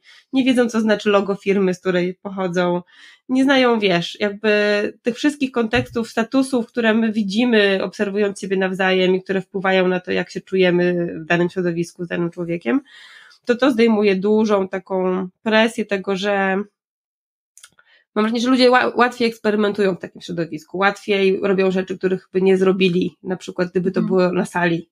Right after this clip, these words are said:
Speaker 1: i, wiesz, wszyscy są jakoś ubrani, piją kawkę w takim tradycyjnym, warsztatowym trochę otoczeniu biznesowym. Tam są pewne ro-, zasady, pewnego rodzaju jakieś, e,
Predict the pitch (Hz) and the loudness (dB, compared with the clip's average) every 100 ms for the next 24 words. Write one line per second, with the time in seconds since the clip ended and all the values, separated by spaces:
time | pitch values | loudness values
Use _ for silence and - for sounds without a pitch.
0 | _ - 185 180 175 170 170 175 175 - | _ -12 -4 0 0 0 -2 -4 -4 -6
1 | 180 180 180 180 175 170 180 226 220 202 | -6 -4 -6 -6 -6 -8 0 2 2 0
2 | 190 175 170 226 - 208 180 185 - - | 0 0 0 -6 -4 -2 -2 -2 -12 -20
3 | - - - _ - 220 220 202 - 185 | -20 -20 -20 _ -6 -4 0 -2 -2 -6
4 | - - 208 208 208 254 226 214 208 - | -6 -2 0 0 2 4 6 4 2 0
5 | 196 208 214 208 - 226 196 190 208 - | 2 2 0 0 2 2 0 -2 -4 -4
6 | 196 208 196 185 196 196 180 175 165 170 | -4 -2 0 -2 -2 -2 -2 -4 -6 -8
7 | - _ 254 233 220 202 202 196 185 185 | -12 _ -2 0 -2 -4 -4 -2 0 0
8 | 180 190 190 254 269 233 226 196 202 196 | -2 -6 -2 0 2 0 0 -2 0 -2
9 | 190 190 190 190 180 185 190 185 185 180 | -2 -2 -4 -4 -4 -2 0 0 0 -2
10 | 190 190 - 196 185 185 185 | -6 -6 -6 -2 0 0 0